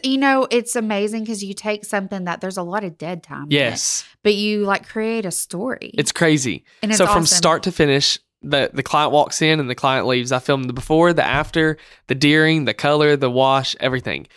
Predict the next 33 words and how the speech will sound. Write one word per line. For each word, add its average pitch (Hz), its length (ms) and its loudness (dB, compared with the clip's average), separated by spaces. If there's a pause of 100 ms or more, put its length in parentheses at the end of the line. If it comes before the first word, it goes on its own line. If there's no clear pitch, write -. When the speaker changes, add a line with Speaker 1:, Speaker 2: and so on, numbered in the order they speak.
Speaker 1:
Yeah. 196 180 -2
Speaker 2:
And 156 100 0
so 175 120 4
it's 165 100 0
just - 180 4
super 196 240 4
cool 165 240 4
for 151 140 0
people 143 260 0
to 135 60 2
watch 131 460 0
what 135 360 0
Whitney 131 340 2
Evans 127 280 -4
Beauty 123 360 -2
is 139 300 2
doing 113 440 -2
behind 147 420 0
the 151 60 2
chair 117 420 -2 (300)
rather 156 300 4
than 139 160 0
just 131 240 2
seeing 123 500 0 (420)
the 139 340 0 (240)
transformation. 123 600 -4
Speaker 1:
Yeah, 311 220 4
because 247 300 0
I 262 100 0
think 262 180 -2
it's 226 160 -4
really 220 240 -2
easy, 185 720 -6